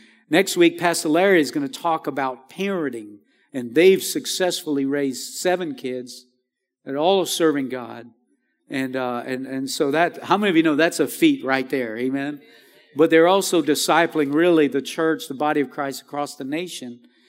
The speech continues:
and teaching about the family and about marriage and parenting. And so, and then in week three, we're gonna talk about navigating the single life. How many of you, how many singles do we have in here? Let me see.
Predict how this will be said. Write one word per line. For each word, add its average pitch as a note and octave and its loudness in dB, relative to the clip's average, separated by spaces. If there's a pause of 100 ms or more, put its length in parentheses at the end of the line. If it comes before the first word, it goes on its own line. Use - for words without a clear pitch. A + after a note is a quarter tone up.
(200)
and C3 -8
teaching C#3+ -4
about C#3+ -2
the C#3+ -6
family C3+ -6
and B2 -10
about C3 -4
marriage B2+ -6
and A#2+ -12
parenting. B2+ -8 (520)
And C#3 -4
so, D#3+ 2
and D#3+ 0
then F3 2
in E3+ 0
week A3 0
three, G3 8
we're E3+ 4
gonna D#3+ 0
talk E3 -6
about C#3+ -4
navigating E3 2
the D3 -2
single D3 -4
life. B2+ -4
How D3+ -6
many G3 -4
of E3 -4
you, D#3 2 (320)
how A3+ -4
many C4 0
singles D3 -2
do D3+ -6
we C3+ 0
have B2+ -4
in B2 -8
here? B2+ -6
Let C#3+ -8
me C#3+ -6
see. C3+ -6